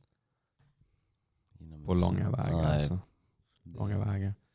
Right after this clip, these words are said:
Speaker 2: Det är också så, så här, absolut, jag tycker, jag, jag,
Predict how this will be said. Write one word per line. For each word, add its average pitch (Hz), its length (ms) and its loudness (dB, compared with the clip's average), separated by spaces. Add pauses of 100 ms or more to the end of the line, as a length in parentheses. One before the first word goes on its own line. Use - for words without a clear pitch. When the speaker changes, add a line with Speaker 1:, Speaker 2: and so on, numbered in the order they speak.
(580)
Speaker 2:
Det 127 80 6
är 143 40 12
också - 160 6
så, 139 220 6
så 123 100 4
här, 110 220 4
absolut, 127 540 0
jag 104 100 4
tycker, 113 360 -4
jag, 107 160 2 (460)
jag, 110 520 6